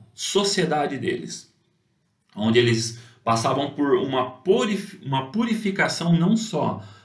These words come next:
física quanto espiritual também. Ahn, porém, eles estavam ali num, numa área de deserto. Na época que Moisés escreveu essas leis pra eles, isso era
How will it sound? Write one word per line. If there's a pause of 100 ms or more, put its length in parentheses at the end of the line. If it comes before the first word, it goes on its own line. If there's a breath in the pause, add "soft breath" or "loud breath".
(120 loud breath)
física
quanto
espiritual
também. (680 loud breath)
Ahn,
porém,
eles
estavam
ali
num, (680)
numa
área
de
deserto.
Na
época
que
Moisés
escreveu
essas
leis
pra
eles,
isso
era